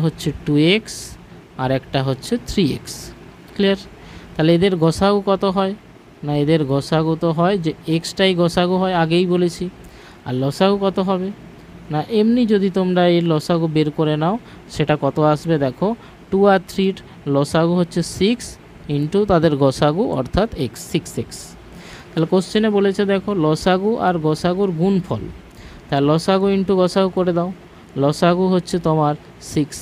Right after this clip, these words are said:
এক্স এবং গসাগু হচ্ছে এক্স, তো সমানই দেওয়া আছে কি না, তেইশ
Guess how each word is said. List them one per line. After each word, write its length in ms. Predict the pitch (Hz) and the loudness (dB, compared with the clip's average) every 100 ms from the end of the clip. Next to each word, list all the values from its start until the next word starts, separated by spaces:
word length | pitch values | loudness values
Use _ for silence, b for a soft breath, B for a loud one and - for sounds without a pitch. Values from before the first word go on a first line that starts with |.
| 175 220 | 2 2
এক্স 160 | 226 - - - - 156 | 0 -14 -20 -20 -6 -2
এবং 160 | 160 160 147 | 0 0 0
গসাগু 440 | 147 185 180 190 175 | 2 2 2 2 0
হচ্ছে 300 | 143 - 233 - 190 | -2 -4 -8 -4 -4
এক্স, 180 | 165 - - - - - - B B B - | -4 -10 -16 -18 -20 -20 -20 B B B -10
তো 80 | 139 - | -8 0
সমানই 380 | 160 180 220 233 185 | 2 4 2 2 4
দেওয়া 200 | 170 170 | 4 4
আছে 180 | 165 180 170 | 2 -4 -6
কি 120 | 196 240 - B B B B - 139 | -4 -6 -8 B B B B -12 -4
না, 80 | 151 170 - - - - - - - - - - - | -4 -4 -10 -20 -20 -20 -20 -20 -20 -20 -20 -20 0
তেইশ 320 | 175 185 233 | 2 4 2